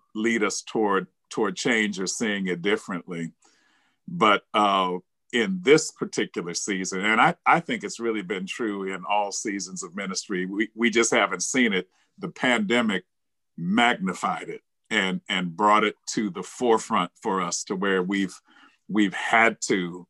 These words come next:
uh, face it, uh, face to face. Um,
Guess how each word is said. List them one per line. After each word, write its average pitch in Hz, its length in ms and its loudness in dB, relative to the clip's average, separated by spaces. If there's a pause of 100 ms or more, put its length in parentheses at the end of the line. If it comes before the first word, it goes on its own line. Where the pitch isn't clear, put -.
(600)
uh, 87 300 0
face - 500 0
it, 95 140 -2 (520)
uh, 87 200 -8
face 110 360 2
to 92 60 -20
face. 98 520 0 (600)
Um, 92 480 4